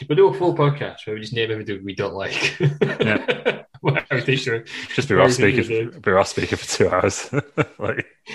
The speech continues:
Speaker 1: Yeah,
Speaker 2: yeah.
Speaker 1: well, I'd love that. Just get a rant off.
Speaker 2: Yeah, no, it's a good show,
Speaker 1: Um,
Speaker 2: that, wasn't it? Enjoyable.
Speaker 1: Ah, yeah, good. This bit was good. The, um, the actual pay-per-view.
Speaker 2: The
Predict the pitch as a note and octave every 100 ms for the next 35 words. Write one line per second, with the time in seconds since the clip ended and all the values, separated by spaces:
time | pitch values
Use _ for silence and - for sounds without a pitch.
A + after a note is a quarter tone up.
0 | - - - G2+ G#2 A2+ A2+ A#2+ B2 A2+
1 | A#2 A#2+ G2+ G#2+ - - - - A#2+ A#2+
2 | A#2 B2 A#2+ G#2+ G#2+ G#2 - - _ _
3 | - - D4 A#3+ G#3+ - C#3 D#3+ F#3+ A#2
4 | E3 D#3 - - D3 B2 D3 D#3 A#2 -
5 | C3+ F#2+ - - - - E3 A2 - D#3+
6 | - - - E3+ - - C#3 - - -
7 | - A2+ F2+ F2 E2+ E2+ _ - _ _
8 | _ _ _ _ _ _ _ _ _ _
9 | _ _ _ - C#3 _ _ A#2+ G#2 G#2
10 | E2+ - F2 E2+ - F#2+ G#2+